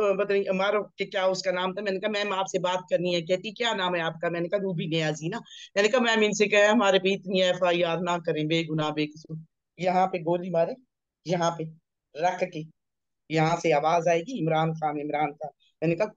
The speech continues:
"कुछ भी नहीं बिगाड़ सकते आप लोग हमारा।" इनसे कहें।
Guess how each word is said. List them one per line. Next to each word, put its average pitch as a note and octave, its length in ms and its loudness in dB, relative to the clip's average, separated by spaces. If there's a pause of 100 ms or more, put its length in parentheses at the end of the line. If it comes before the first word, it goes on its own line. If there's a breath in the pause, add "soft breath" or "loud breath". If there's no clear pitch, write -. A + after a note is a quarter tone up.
"कुछ - 240 0
भी G3+ 340 0
नहीं G3+ 220 0
बिगाड़ D3 320 0
सकते C3 300 -6
आप B2 240 -2
लोग B2 160 -4
हमारा।" B2+ 440 -8 (520)
इनसे F3+ 340 2
कहें। C3+ 200 4